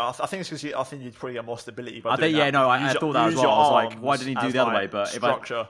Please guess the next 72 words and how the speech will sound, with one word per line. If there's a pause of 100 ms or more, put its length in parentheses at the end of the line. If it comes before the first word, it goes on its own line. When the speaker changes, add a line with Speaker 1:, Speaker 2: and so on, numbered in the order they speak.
Speaker 2:
if
I
thought
about
it,
like,
if
we,
like,
way
back
in
the
day
when
it
was,
like,
what
was
that,
twenty
thirteen
days
on
the
F
one
game
where
we
used
to
do,
like,
one-handed
challenges, (360)
you
for
a
left
hander,
you'd
always
want,
like,
your
left
hand. (340)
Speaker 1:
Yeah,
Speaker 2:
Um,
Speaker 1:
exactly. (100)
Speaker 2:
so,
yeah.
Speaker 1:
And
you're,
he,
he's
right-handed,
so
your
stronger
hand
would
probably
hold
onto
the
mirror
better
as
well.